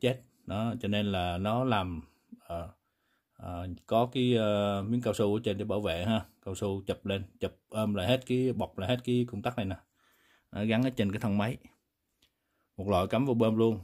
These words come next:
một loại á thì, ờ, ờ, xài qua cái công tắc. Và cái loại thứ ba là nó dùng bằng cái công tắc bằng hơi ha. Thì mình nhìn thấy cái ống này là mình nghi ngờ nó là bằng hơi rồi.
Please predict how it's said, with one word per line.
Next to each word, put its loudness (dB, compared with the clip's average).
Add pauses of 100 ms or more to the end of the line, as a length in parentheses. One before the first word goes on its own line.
một -4
loại 2
á 0
thì, -2
ờ, -2 (340)
ờ, -8
xài -2
qua 0
cái -6
công -6
tắc. -4 (440)
Và 0
cái 0
loại 2
thứ 2
ba 0 (140)
là -4
nó 0
dùng 0
bằng -2
cái -6
công -6
tắc -10
bằng -4
hơi -2
ha. -2 (460)
Thì -2
mình 0
nhìn 0
thấy 2
cái 0
ống 2
này 0
là -2
mình -2
nghi 0
ngờ 0
nó 0
là -2
bằng -4
hơi 0
rồi. -4